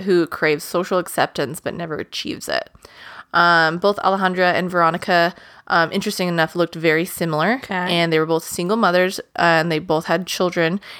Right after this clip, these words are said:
Speaker 1: and they were in their early thirties who worked at pharmacies.
Speaker 2: Where?
Speaker 1: So it's, like, a real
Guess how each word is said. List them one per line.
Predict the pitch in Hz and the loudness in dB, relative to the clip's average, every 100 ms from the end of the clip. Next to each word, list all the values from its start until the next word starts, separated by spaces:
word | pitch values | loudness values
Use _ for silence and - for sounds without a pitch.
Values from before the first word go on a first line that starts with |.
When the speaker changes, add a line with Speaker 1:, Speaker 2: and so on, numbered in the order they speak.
| - | -6
Speaker 1:
and | 170 170 | -2 0
they | 160 | 2
were | |
in | 156 165 | 2 2
their | 160 | 2
early | - 175 185 | 4 2 2
thirties | 170 165 165 165 | 2 2 2 0
who | 165 | -2
worked | 151 - | -2 -4
at | - | -4
pharmacies. | - 165 147 - - - - - _ _ _ _ _ | 0 0 0 -6 -8 -8 -10 -12 _ _ _ _ _
Speaker 2:
Where? | 170 175 247 - 156 | -6 -2 0 -2 -2
Speaker 1:
So | 151 180 | 0 0
it's, | 170 | 2
like, | 160 | 0
a | 165 | 0
real | 156 156 143 | 0 2 2